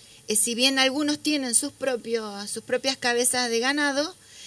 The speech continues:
pero en general la mayoría de ellos son puesteros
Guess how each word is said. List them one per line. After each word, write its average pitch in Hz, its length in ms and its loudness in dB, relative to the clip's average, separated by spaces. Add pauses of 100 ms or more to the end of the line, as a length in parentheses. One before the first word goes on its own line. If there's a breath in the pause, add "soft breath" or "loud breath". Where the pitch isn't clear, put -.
(200 loud breath)
pero 226 300 6
en 226 180 2
general 269 680 2
la 214 220 2
mayoría 226 480 0
de 269 60 2
ellos 320 220 -2
son 285 360 0 (460 loud breath)
puesteros 226 760 2